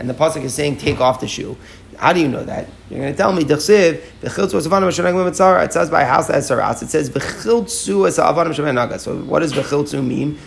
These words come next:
You're gonna say it means to remove. It removes the stones that have the tzaras. Says the Gemara, "Ve'ema zeruzehu." Maybe it means actually to ready, like to strengthen. To say, "V'chiltzu mitchem anashim latzava." Go prepare men for yourselves for the war.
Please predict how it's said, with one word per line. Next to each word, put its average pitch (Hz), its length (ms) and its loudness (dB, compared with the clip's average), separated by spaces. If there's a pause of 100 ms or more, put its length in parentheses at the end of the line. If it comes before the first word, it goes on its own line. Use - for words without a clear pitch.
(140)
You're 147 120 -4
gonna 170 120 0
say 202 200 2
it 175 80 0
means 196 340 2
to 185 120 -2
remove. 208 600 4 (300)
It - 80 0
removes 175 920 6 (200)
the 156 140 0
stones 180 520 2
that 156 100 4
have 151 160 6
the 147 60 -2
tzaras. 120 520 -4
Says 185 240 0
the 180 80 0
Gemara, 160 500 4 (340)
"Ve'ema 202 280 2
zeruzehu." 196 500 2
Maybe 202 280 2
it 180 60 0
means 180 200 0
actually 160 460 2
to 156 240 0
ready, 143 520 2
like 135 320 0
to 139 200 -4
strengthen. 156 540 -4
To - 60 -8
say, 185 160 -2
"V'chiltzu 170 380 0
mitchem 165 200 -4
anashim 160 400 0
latzava." 165 480 0 (280)
Go 190 200 4
prepare 170 480 0
men 165 260 0
for 165 80 -2
yourselves 160 460 2
for - 100 -4
the 165 100 0
war. 220 380 2